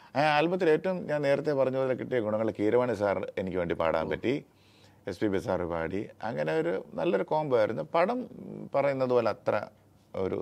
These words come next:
Speaker 1: സംഭവം, പുത്-, അറിയാലോ പുള്ളിയുടെ രാഷ്ട്രസ്നേഹവും എല്ലാം അവിടെയാണ്. അത് അന്നത്തെ അവിടുത്തെ ആൾക്കാർക്ക് ഇഷ്ടപ്പെട്ടില്ല. അങ്ങനെ ഈ പറയുന്നത് പോലെ പല രീതിയിലും ഉള്ള ഒരു സംഭവം ചില ഡയറക്ടേഴ്സിന് വേണ്ടി നമുക്ക്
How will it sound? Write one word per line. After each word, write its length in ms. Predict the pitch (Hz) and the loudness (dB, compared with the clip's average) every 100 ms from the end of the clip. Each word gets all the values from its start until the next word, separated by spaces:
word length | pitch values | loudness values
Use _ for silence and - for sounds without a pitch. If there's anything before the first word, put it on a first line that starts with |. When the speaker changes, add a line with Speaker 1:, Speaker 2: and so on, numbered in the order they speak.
| - | -6
Speaker 1:
സംഭവം, 320 | 101 95 92 - | -6 -4 -6 -6
പുത്-, 180 | 104 104 - | -8 -8 -4
അറിയാലോ 280 | 107 107 92 95 | -2 0 0 -4
പുള്ളിയുടെ 280 | 92 95 90 | -4 -2 -2
രാഷ്ട്രസ്നേഹവും 680 | 87 - 90 90 85 95 90 | -4 -6 -8 -6 -6 -4 -4
എല്ലാം 160 | 92 92 | -4 -4
അവിടെയാണ്. 320 | 87 85 95 _ - _ _ | -2 -4 -6 _ -20 _ _
അത് 140 | - 131 | -4 -2
അന്നത്തെ 340 | 127 139 - 165 | 0 -2 0 0
അവിടുത്തെ 300 | 139 131 - 120 | 2 -2 -2 -4
ആൾക്കാർക്ക് 340 | 110 104 101 | -2 -2 -2
ഇഷ്ടപ്പെട്ടില്ല. 400 | 92 90 85 92 98 | -2 -6 -4 -2 -2
അങ്ങനെ 220 | 135 180 214 _ - - - - - - - | -2 -8 -10 _ -20 -20 -20 -20 -20 -16 0
ഈ 60 | 160 156 | 2 6
പറയുന്നത് 360 | 151 151 151 147 | 6 6 4 4
പോലെ 180 | 147 143 - - | 4 2 -2 2
പല 200 | 131 156 135 | 4 6 4
രീതിയിലും 460 | 131 143 143 143 135 127 _ _ _ _ - | 4 4 2 0 -4 -10 _ _ _ _ -4
ഉള്ള 300 | 107 110 110 - | -2 0 0 0
ഒരു 120 | 98 104 - - | -4 -4 -6 -10
സംഭവം 360 | 95 92 104 131 - | -8 -6 -6 -6 -2
ചില 160 | 110 107 | 0 2
ഡയറക്ടേഴ്സിന് 580 | 95 98 98 101 98 95 | 2 0 -2 -4 -4 -8
വേണ്ടി 160 | 92 120 110 | -8 -6 -8
നമുക്ക് 240 | 98 98 | -8 -10